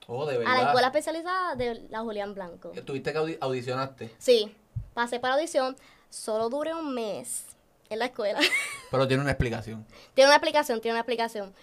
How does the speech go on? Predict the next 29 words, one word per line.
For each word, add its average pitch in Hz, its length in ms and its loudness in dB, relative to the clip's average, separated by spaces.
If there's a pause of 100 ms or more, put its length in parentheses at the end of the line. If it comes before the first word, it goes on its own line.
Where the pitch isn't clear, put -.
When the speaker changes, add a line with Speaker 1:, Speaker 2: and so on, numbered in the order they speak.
(180)
Speaker 2:
Lo 269 160 6
que 277 100 6
pasa 269 360 6
es 247 180 2 (420)
<laughs> - 420 -20
que 277 460 10 (280)
para 254 320 6
mí 262 380 2
y 285 160 0
para 277 280 4
mi 294 80 4
mamá 262 400 2
era 226 160 0
bien 233 140 0
importante 262 480 -2
como 247 240 0
que 220 140 -2
no 220 200 -2
solo 247 560 2
perseguir 240 420 0
el 240 120 2
sueño 247 320 0
de 277 100 4
baile, 254 420 2
pero 254 160 0
también 233 520 0
la, 226 180 -2
mi 226 140 0
educación. 277 580 0